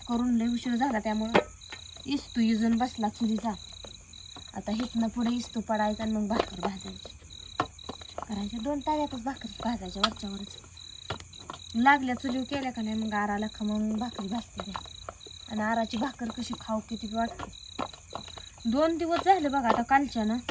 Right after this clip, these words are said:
गारठं कमी झालं या. आणि उकाडतंयच बघा इदोळनं. घरात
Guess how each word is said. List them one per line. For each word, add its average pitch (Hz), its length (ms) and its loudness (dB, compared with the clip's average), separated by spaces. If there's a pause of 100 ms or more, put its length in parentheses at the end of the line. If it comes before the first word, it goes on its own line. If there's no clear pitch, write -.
(1600)
गारठं 254 420 4
कमी 269 280 4
झालं 277 260 0
या. 233 180 4 (1200)
आणि 214 140 4
उकाडतंयच 294 480 2
बघा 269 220 2
इदोळनं. 196 440 0 (1700)
घरात 247 260 6